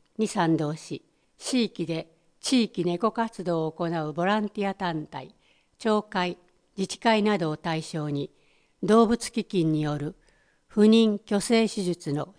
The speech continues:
費用負担が受けられるよう手続きを行っています。皆さんの地域でもこうした取り組みについて考えてみませんか？問い合わせ、環境衛生課。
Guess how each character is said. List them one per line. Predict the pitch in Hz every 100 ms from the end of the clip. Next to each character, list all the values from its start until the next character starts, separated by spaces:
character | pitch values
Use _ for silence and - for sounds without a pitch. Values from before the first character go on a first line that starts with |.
| -
費 | 208
用 | 214 214
負 | -
担 | - 160 151
が | 143
受 | 143 170
け |
ら | 160
れ | 151
る | 143 127
よ | 123 127 _
う | _ _ _
手 | - 208
続 | 208 196
き | - 214
を | 185
行 | 160 160
っ | 143 143
て | - 165
い | 131
ま | 135
す。 | - _ _ _ _ _ _ _ _ -
皆 | 190 220
さ | 220 180
ん | 156
の | 156
地 | - 185
域 | 170 143
で | 147
も | 139 135 _ _ _ _
こ | - 214
う |
し | 202
た | 214
取 | 202 196 202
り |
組 | 196 202
み | 190
に |
つ | 190 180
い | 151
て | - 131
考 | 190 190 190
え | 170
て | 160 131
み | 143
ま | 151
せ | - 139
ん |
か？ | 135 - - _ _ _ _ _ _ -
問 | 190 185
い |
合 | 175
わ | 170
せ、 | - 156 -
環 | - 190 185
境 | 185 170
衛 | 156 160
生 | - 139
課。 | - 156